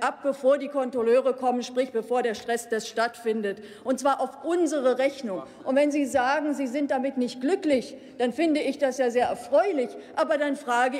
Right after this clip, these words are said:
ich mich, weshalb die Bundesregierung dort nicht endlich mal interveniert, wenn solche Pläne gemacht werden. Die große Finanzkrise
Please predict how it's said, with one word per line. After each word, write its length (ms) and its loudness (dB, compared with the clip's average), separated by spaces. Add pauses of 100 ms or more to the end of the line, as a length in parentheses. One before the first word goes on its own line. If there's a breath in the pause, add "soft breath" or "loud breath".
ich 140 -6
mich, 180 0
weshalb 360 0
die 100 0
Bundesregierung 840 0
dort 180 2
nicht 200 -2
endlich 300 0
mal 120 0
interveniert, 800 0
wenn 140 0
solche 240 0
Pläne 340 0
gemacht 380 -4
werden. 320 0 (4000)
Die 40 4
große 440 8
Finanzkrise 880 4